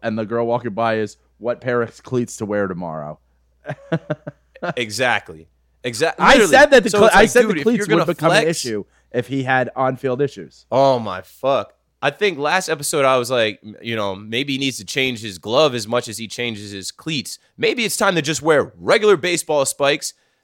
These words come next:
Speaker 2: ditch the fucking kick game show, practice, keep working on it,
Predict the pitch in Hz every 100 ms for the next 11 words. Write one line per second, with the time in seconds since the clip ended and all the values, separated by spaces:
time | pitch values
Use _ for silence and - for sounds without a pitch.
0 | - 98 208 214 185 - 185 180 143 -
1 | 196 113 135 127 120 131 120 135 143 _
2 | _ _ _ _ _ _ _ - 175 220
3 | - 190 - - 220 170 156 214 202 165
4 | 151 160 190